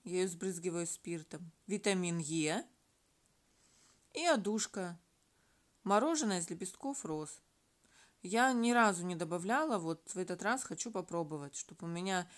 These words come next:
инфуз потом вкусно пах. Берём следик, одеваем вот так на горлышко баночки, вашей ёмкости, какая у вас есть, и всё выливаем.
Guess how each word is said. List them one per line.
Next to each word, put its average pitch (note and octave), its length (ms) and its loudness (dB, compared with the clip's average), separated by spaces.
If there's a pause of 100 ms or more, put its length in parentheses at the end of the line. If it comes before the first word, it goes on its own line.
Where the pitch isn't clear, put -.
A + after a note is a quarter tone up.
(160)
инфуз F#3 500 -4
потом E3 300 -6
вкусно A3 440 -6
пах. D3 460 -8 (960)
Берём A#3 640 4 (720)
следик, G#3+ 840 0
одеваем A3+ 500 0
вот F3+ 120 -2
так E3+ 220 -2
на F3 120 -4
горлышко G3 600 -2
баночки, D3 800 -6 (220)
вашей F#3 380 0
ёмкости, A#3+ 500 -6
какая G#3+ 400 -6
у F3 80 -6
вас E3+ 260 -8
есть, E3+ 280 -10 (960)
и E4+ 200 -2
всё E4 300 -2
выливаем. D#3+ 720 -2